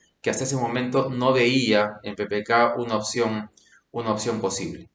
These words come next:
Ahora bien, esto quiere decir entonces que el voto antifujimorista suele despertarse en las últimas semanas.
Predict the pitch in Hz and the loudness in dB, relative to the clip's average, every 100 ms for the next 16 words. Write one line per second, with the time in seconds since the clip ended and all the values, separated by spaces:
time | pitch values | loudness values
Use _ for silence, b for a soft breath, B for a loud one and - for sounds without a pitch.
0 | _ _ _ _ _ _ _ _ B B | _ _ _ _ _ _ _ _ B B
1 | B B B - 160 170 131 117 170 190 | B B B 4 6 6 6 2 0 0
2 | 196 190 170 180 170 165 175 170 180 143 | 2 2 2 2 0 0 0 0 -2 -2
3 | 120 135 143 139 139 - 110 107 127 127 | 0 0 -2 -4 -10 -8 -4 -4 -4 -6
4 | - 127 127 123 107 - 123 117 117 101 | -4 -2 -2 -2 -4 -2 -2 -2 -4 -6
5 | 123 - 113 92 107 135 - - - _ | -8 -8 -6 -6 -4 -4 -4 -12 -18 _